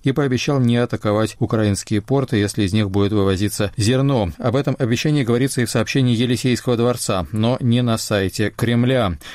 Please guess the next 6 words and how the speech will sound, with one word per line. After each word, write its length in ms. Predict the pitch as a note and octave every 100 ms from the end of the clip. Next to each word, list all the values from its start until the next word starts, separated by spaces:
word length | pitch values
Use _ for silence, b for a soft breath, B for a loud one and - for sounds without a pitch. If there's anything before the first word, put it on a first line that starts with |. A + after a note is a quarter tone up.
| -
Канцелярия 500 | A2+ C3 C#3 D#3 C3+
французского 480 | C3 B2+ C3 - A#2+
президента 460 | A#2+ G#2 C#3 C#3+
в 40 | B2+
своем 220 | B2+ B2
отчете 460 | A2+ C3+ - A#2+